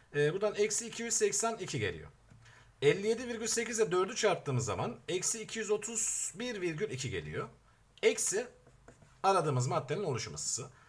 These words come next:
Devam ediyorum işlemlere. Burayı topladığımızda, e, eksi beş yüz on üç virgül sekiz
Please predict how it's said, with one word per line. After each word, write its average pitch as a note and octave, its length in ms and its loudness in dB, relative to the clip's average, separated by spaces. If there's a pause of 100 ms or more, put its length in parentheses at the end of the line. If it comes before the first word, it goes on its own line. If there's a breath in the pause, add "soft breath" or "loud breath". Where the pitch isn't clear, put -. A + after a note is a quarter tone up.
(160 loud breath)
Devam C#4 220 6
ediyorum D3 220 4
işlemlere. G2+ 500 -4 (400 loud breath)
Burayı C#4 320 -2
topladığımızda, F3 880 0 (460 loud breath)
e, C#3+ 80 0 (440)
eksi A3+ 400 2
beş A#3+ 260 2
yüz - 220 -4
on C#4+ 200 -2
üç G#3 300 -2
virgül D3 240 0
sekiz - 600 0